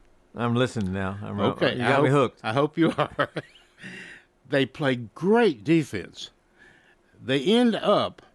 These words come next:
Speaker 2: ha-, having the, to punt. Houston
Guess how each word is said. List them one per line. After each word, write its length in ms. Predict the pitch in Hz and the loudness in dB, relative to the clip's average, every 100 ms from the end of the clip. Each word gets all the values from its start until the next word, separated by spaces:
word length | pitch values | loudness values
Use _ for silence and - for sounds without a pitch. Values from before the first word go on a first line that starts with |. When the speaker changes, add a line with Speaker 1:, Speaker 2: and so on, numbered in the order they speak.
| _ _ _ _ _ _ _ - | _ _ _ _ _ _ _ -12
Speaker 2:
ha-, 120 | 165 - | -12 -4
having 480 | 143 170 147 127 123 - - | 0 0 2 -2 -2 -8 -4
the, 200 | 123 104 - _ - - - - | -2 -2 -8 _ -20 -20 -14 -6
to 100 | 131 | -6
punt. 540 | - - 226 117 - - _ - 139 | -4 2 2 2 -4 -20 _ -20 -10
Houston 400 | - 165 - 107 | 0 0 0 -8